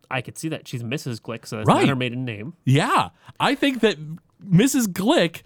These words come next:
Speaker 2: is related to the Asa Phelps from, uh, Grandpa Simpson and the Flying Hellfish.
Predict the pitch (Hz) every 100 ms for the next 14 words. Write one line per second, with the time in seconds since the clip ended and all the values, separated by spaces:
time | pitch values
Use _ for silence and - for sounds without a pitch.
0 | - - 185 190 190 196 202 185 180 190
1 | 170 196 175 156 240 202 165 - 160 156
2 | 147 147 139 139 147 151 147 143 151 143
3 | 143 135 131 139 127 143 196 - - -